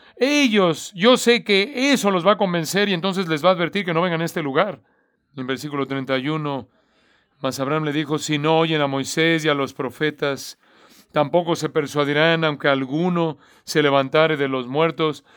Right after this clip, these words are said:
Qué declaración de la suficiencia de la palabra de Dios, el llamado al evangelismo y el poder de Dios de salvar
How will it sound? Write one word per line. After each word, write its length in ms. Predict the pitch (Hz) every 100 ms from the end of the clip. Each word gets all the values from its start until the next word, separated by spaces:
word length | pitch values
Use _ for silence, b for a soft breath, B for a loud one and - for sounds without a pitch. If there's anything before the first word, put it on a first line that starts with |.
| b
Qué 140 | - 196
declaración 880 | 196 165 160 147 - 180 190 196 196
de 80 |
la 140 | 170 156
suficiencia 560 | 151 143 131 185 170
de 80 | 165
la 120 | 147
palabra 460 | 143 147 180 180 165
de 160 | 143 123
Dios, 560 | 139 170 202 202 - b b b
el 100 | 165
llamado 380 | 156 151 190 196
al 180 | 165 156
evangelismo 540 | 151 143 147 180 190
y 40 | 160
el 120 | 143
poder 440 | 139 139 185 180
de 120 | 156
Dios 420 | 131 156 196 190 - B B B
de 140 | 175
salvar 560 | 156 151 147 185 190